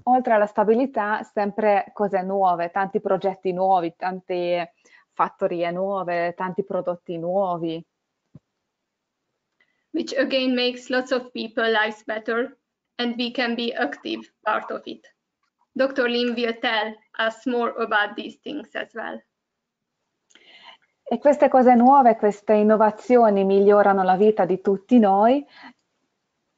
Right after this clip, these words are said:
Speaker 1: e stasera anche dottor Lim parlerà delle novità.
Speaker 2: And the following thought can be read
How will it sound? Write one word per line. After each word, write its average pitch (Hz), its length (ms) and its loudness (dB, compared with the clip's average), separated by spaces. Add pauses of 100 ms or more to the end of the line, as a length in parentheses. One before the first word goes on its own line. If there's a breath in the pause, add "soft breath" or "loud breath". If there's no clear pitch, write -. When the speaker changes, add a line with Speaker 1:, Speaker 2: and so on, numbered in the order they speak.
(180)
Speaker 1:
e 214 120 2
stasera 208 560 2
anche 208 260 2
dottor 196 400 -2
Lim 185 240 -2
parlerà 180 720 0
delle 180 280 -2
novità. 165 540 -8 (1700)
Speaker 2:
And 254 140 0
the 254 80 0
following 254 600 0
thought 254 320 -2
can 240 220 -4
be 233 200 -6
read 233 400 -8